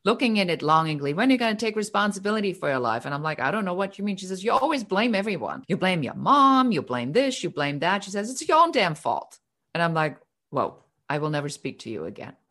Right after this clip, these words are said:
And so I was very upset with her. And then I realized she's right. Yeah, sure, I'm the result of the circumstances of my life.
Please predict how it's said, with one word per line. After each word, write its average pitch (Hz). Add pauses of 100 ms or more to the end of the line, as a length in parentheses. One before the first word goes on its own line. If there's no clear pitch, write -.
(160)
And 156
so 143
I 139
was 135
very 156
upset 143
with -
her. 131
And 131
then 127 (260)
I 147
realized 156
she's 170
right. 165 (380)
Yeah, 196
sure, 180
I'm 135
the 135
result 139
of 123
the 127
circumstances 131
of 131
my 120
life. 123